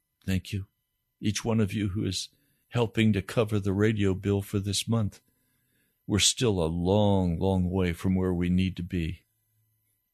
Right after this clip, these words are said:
It looks like an impossible mountain, but I come by faith in Jesus.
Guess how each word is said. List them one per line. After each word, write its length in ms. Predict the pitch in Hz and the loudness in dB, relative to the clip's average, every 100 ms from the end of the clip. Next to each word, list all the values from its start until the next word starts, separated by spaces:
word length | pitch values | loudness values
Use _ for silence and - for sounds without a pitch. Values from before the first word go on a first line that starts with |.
| _ _ _ | _ _ _
It 220 | 104 90 | 0 2
looks 260 | 127 - - | 2 2 0
like 220 | 98 98 | -2 0
an 80 | 95 | 2
impossible 720 | 95 - 101 98 107 98 95 | 2 0 0 0 0 0 4
mountain, 440 | 98 92 - 95 | 4 2 2 0
but 140 | 87 | 2
I 140 | 90 92 | 4 2
come 280 | - 117 95 | 2 0 2
by 200 | 92 92 | 2 2
faith 360 | - 98 98 | 2 2 2
in 140 | 104 98 | 0 0
Jesus. 560 | 98 85 - 92 - | 0 -2 -2 -6 -8